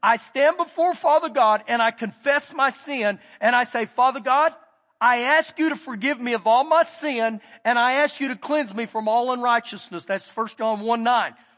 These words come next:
When you look at the word repent, it isn't just a verbal confession. That's half of it. But the other side is this, I do a one eighty.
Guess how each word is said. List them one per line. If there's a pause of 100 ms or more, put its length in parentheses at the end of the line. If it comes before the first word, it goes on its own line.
(140)
When
you
look
at
the
word
repent, (320)
it
isn't
just
a
verbal
confession.
That's
half
of
it. (260)
But
the
other
side
is
this,
I
do
a
one
eighty.